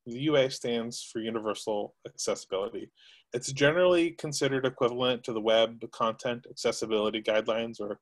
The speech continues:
wcag, that many of you may be familiar with for websites, but it im-, applies instead to document formats. It requires that content is categorized as either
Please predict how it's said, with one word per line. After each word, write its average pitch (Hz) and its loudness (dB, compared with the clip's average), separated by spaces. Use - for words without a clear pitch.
wcag, 110 4
that 110 -2
many 113 0
of 110 -2
you 110 -4
may 107 0
be 107 -6
familiar 104 -2
with 104 -4
for 104 -8
websites, - -6
but 107 4
it 113 -12
im-, 123 -6
applies 110 4
instead 101 -2
to - -20
document 95 -2
formats. - -12
It 131 0
requires 143 6
that - -6
content 117 0
is 110 -4
categorized 107 2
as 101 2
either 101 2